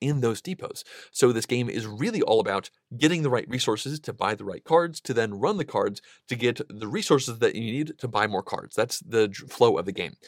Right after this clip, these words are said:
Now, we played a four-player game of this, and I had very high expectations going in, and the game ended up taking, ah, probably more like ninety minutes, maybe a little bit longer than that.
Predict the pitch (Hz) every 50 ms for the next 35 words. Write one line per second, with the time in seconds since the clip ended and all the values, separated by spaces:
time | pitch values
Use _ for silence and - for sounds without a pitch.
0 | - - - - - - - - 107 104 - - - - 120 139 175 - - 202
1 | 190 139 113 113 - - 143 156 - - 117 107 101 92 87 87 87 80 76 -
2 | - - - - - - 104 107 98 95 95 95 95 - - 98 104 104 104 104
3 | 104 - 98 117 113 190 196 165 131 113 107 104 104 - - 90 - - 87 -
4 | 92 92 - - 87 78 98 123 135 139 139 135 - - - - - _ - 120
5 | 113 107 107 110 110 - - - 110 131 139 131 160 196 226 226 190 - - 135
6 | 135 127 127 - - - 131 117 - 117 113 110 107 101 - _ _ _ _ -
7 | - - - _ - 330 349 302 - - - - - 147 135 120 104 101 110 127
8 | 151 170 180 180 180 - - 123 127 139 147 160 160 160 156 156 175 180 180 -
9 | - - 135 131 131 123 117 104 104 104 131 143 147 139 - - 120 123 131 123
10 | 117 120 120 123 127 131